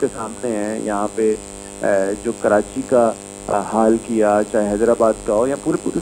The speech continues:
سندھ میں جس جگہ بھی آپ ضلع چلے جائیں، ان، ان کے جو بانی، آ، ذوالفقار علی بھٹو صاحب جو ہیں، جس علاقے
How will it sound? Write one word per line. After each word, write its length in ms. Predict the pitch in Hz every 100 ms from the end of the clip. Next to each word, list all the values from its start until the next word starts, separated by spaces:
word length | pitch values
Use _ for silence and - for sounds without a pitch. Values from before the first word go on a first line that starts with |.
| -
سندھ 140 | 180
میں 80 | 180 -
جس 260 | 175 120
جگہ 180 | 143 156
بھی 80 | 156
آپ 80 | 156 101
ضلع 160 | 131 135
چلے 220 | 131 120 120
جائیں، 240 | 127 131 127 139
ان، 120 | 160 - -
ان 140 | - -
کے 160 | 165 156 101 - - 135
جو 80 | 143
بانی، 400 | - 120 147 160 131 98 98 101
آ، 60 | 113 117 113 107 101 101
ذوالفقار 460 | 131 110 131 135 139
علی 180 | 139 143
بھٹو 240 | 120 - 151
صاحب 220 | 147 127 127 -
جو 180 | 123 123
ہیں، 80 | 127
جس 360 | 127 101 101 101
علاقے 360 | 135 117 117